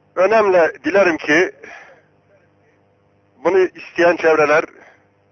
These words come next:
tutarlıdırlar ve basit bir hesap içinde değiller. Umarım ki aldanmayız ve böyle bir adımın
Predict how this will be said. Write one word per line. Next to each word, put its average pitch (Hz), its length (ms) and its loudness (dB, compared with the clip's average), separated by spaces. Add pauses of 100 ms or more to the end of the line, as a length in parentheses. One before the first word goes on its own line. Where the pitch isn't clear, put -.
(840)
tutarlıdırlar 160 760 -2 (1500)
ve 143 160 -2
basit 170 400 -4
bir 175 160 0 (1080)
hesap 160 380 -2
içinde 160 380 -4
değiller. 143 400 -2 (1200)
Umarım 180 340 0
ki 180 140 -2
aldanmayız 156 600 0 (1900)
ve 156 140 0
böyle 185 300 2
bir 175 180 2
adımın 160 460 -4